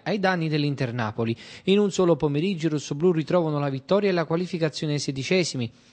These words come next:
Gran bel primo tempo degli uomini di Feola che però nella ripresa dopo il terzo gol di Esposito calano vistosamente facendo infuriare il mister. Cortese è squalificato e Maiella viene schierato in attacco dal primo minuto. All'undicesimo il match si sblocca.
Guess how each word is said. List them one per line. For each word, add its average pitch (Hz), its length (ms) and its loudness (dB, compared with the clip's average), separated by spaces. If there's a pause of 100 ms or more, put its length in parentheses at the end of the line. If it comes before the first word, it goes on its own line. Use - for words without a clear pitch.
Gran 233 240 4
bel 214 160 2
primo 170 280 -2
tempo 127 340 -2
degli 123 160 0
uomini 127 180 -2
di 147 80 -6
Feola 151 360 2
che 151 120 -6
però 180 260 2
nella 160 220 0
ripresa 175 460 0
dopo 165 220 0
il 143 80 -4
terzo 165 280 0
gol 156 140 4
di 170 80 -4
Esposito 120 540 -2
calano 190 420 2
vistosamente 170 800 -2
facendo 170 320 0
infuriare 147 320 0
il 123 80 -2
mister. 104 420 -6 (640)
Cortese 190 420 4
è 160 60 -2
squalificato 123 840 -2
e 110 60 -6
Maiella 175 420 0
viene 180 240 0
schierato 180 360 0
in 175 80 -2
attacco 196 420 0
dal 156 120 2
primo 165 220 0
minuto. 123 420 -2 (400)
All'undicesimo 170 600 0
il 147 80 0
match 147 280 -2
si 131 120 -4
sblocca. 131 560 0